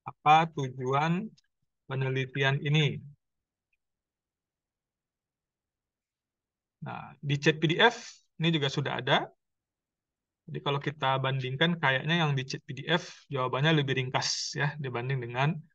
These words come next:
yang di Humata. Ini tujuan penelitiannya.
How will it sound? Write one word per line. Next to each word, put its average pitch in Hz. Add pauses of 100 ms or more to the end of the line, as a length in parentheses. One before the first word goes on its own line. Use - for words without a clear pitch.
(300)
yang 139
di 131
Humata. 117 (1080)
Ini 139
tujuan 127
penelitiannya. 127